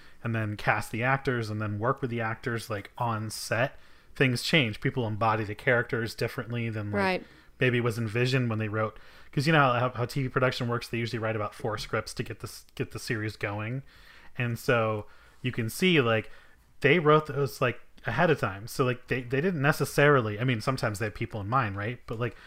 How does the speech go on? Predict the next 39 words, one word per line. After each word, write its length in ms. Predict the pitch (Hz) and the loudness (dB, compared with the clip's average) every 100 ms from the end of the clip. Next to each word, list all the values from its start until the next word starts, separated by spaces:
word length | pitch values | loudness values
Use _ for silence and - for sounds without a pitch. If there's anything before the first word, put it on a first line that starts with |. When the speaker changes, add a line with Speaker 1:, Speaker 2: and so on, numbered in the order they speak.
| - - | -20 -4
Speaker 1:
they 80 | 165 | 2
didn't 200 | 190 127 | 2 4
necessarily 580 | 156 - - 127 113 104 | 2 0 2 2 2 0
know, 540 | 123 131 107 104 107 - - - - - - | 0 2 0 -4 -8 -14 -20 -20 -20 -20 -6
you 80 | 117 | -2
know, 240 | 107 107 | -2 -4
who 360 | - - 143 123 | -6 0 2 2
all 100 | 113 | 2
these 220 | 117 107 | 0 0
actors 420 | 113 113 120 110 | 0 2 0 0
were, 220 | 104 104 - | -4 -8 -8
were 240 | 117 98 95 | -8 -8 -10
that 140 | 98 | -12
were 80 | 98 | -12
gonna 180 | 98 104 | -12 -12
fill 220 | - 113 | -6 -6
the 80 | 101 | -4
roles. 420 | 120 113 101 - - - - - - | -2 -2 -4 -14 -20 -20 -16 -14 -6
And 220 | 123 113 | -4 -2
so 460 | - 110 107 104 - - - - | -2 0 0 -4 -8 -16 -18 -4
you 120 | 139 | -2
can 140 | 147 | 0
just 200 | 113 117 | 0 -2
see 220 | - 131 117 | 0 2 2
that, 220 | 107 - - | -2 -6 -2
you 140 | 190 | 2
know, 160 | 151 143 | 2 2
over 180 | 151 170 | 0 0
time, 260 | 117 107 | -2 -2
this 140 | 135 143 | -4 -6
is 80 | |
true 160 | - 123 | -2 -2
of 80 | 107 | 0
all 140 | 117 | -2
T 160 | - 101 | -2 -8
V 160 | 95 | -10
show-, 320 | 107 110 90 98 | -8 -8 -8 -8
shows, 320 | - 98 98 | -6 -6 -4
really. 320 | 120 92 | -4 -4